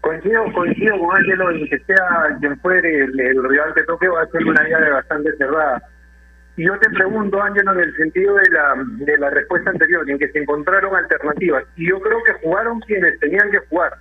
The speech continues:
en esta primera fase, pero ¿hubo algún jugador al que te hubiera gustado ver,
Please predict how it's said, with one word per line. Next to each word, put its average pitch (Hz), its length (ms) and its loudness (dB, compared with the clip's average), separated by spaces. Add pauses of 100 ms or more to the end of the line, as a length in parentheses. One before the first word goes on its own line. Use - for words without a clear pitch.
(120)
en 135 140 0
esta 147 800 0
primera 147 400 2
fase, 120 340 -4 (500)
pero 180 300 0
¿hubo 247 580 -2
algún 202 520 0
jugador 175 500 0
al 147 160 2
que 156 80 2
te 160 100 0
hubiera 202 240 2
gustado 202 480 -2
ver, 240 340 0